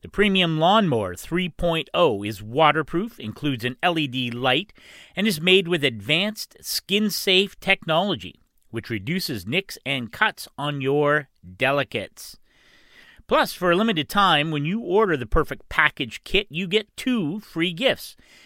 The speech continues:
the Shed Travel Bag and the Manscaped Anti-Chafing Boxer Briefs. The Manscaped Anti-Chafing Cooling Boxer Briefs might be one of the best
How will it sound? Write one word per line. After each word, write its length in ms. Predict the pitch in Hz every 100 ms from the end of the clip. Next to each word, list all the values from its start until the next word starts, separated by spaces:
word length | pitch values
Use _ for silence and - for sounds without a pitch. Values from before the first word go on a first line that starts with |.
| - _ -
the 60 |
Shed 280 | 117 170 180
Travel 320 | - 147 127
Bag 360 | 123 123 170 190
and 380 | 120 214 208 190
the 60 | 165
Manscaped 840 | 147 165 202 202 - 208 214 - -
Anti-Chafing 880 | 156 185 202 165 - 165 - 196
Boxer 500 | 143 127 175 - 196
Briefs. 560 | 156 135 202 175 - - _ _ - - - - _ - _ _
The 80 | 143
Manscaped 560 | 170 247 - 156 190 -
Anti-Chafing 800 | 135 151 208 185 117 107 131 170 -
Cooling 680 | - 208 202 110 101 165 - -
Boxer 340 | 117 - 117
Briefs 380 | 90 107 160 -
might 240 | 113 160
be 300 | - 165 165 -
one 480 | 117 123 175 170 170 _
of 220 | 131 131 107
the 80 |
best 580 | 101 95 139 156 - -